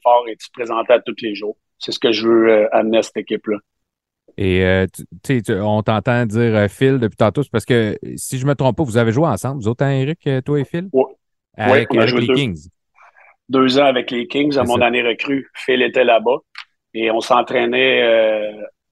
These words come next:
Speaker 1: avec le même entraîneur durant l'été, Marc Sauvestre, qui était notre entraîneur pendant une dizaine d'années. Donc,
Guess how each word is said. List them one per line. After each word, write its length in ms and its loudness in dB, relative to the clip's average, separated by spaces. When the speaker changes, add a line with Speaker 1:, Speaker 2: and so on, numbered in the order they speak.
Speaker 1:
avec 260 -2
le 100 2
même 200 0
entraîneur 520 2
durant 220 -8
l'été, 280 -4
Marc 240 0
Sauvestre, 460 -6
qui 60 -8
était 160 0
notre 200 0
entraîneur 680 2
pendant 220 -2
une 100 -10
dizaine 260 0
d'années. 300 0
Donc, 240 0